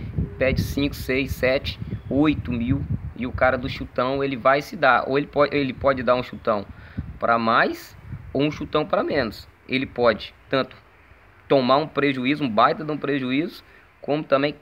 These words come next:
quebrar o cliente ali de pedir três mil, quatro, cinco mil. E o cliente, né,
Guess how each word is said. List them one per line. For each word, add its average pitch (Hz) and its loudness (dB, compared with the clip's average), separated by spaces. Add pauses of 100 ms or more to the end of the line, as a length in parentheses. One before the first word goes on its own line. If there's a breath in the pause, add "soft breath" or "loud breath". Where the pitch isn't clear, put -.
quebrar 143 2
o 185 4
cliente 147 -2
ali 139 0
de 143 -6
pedir 143 -4
três 143 -2
mil, 127 -2
quatro, - 0
cinco 147 -4
mil. 139 -2 (220)
E 117 -8
o 110 -10
cliente, 127 -6
né, 160 -4